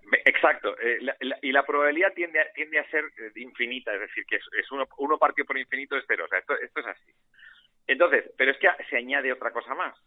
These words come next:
Además de la probabilidad por pura casuística, hay otra cosa más,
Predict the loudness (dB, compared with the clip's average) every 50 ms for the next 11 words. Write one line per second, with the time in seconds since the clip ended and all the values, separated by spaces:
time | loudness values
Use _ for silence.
0 | _ _ _ _ _ -4 -4 -2 -2 0 2 2 2 2 0 -4 -8 -6 -6 -6
1 | -6 -6 -6 -6 -8 -8 -8 -6 -2 0 0 0 0 -2 -10 -10 -10 -8 -8 -8
2 | -4 -4 -4 -4 -4 -10 -12 -14 -14 -16 _ -16 -6 -4 -4 -4 -4 -8 -6 -6
3 | -4 -4 -4 -4 -6 -10 -10 -6 -6 -4 -2 -2 -2 -2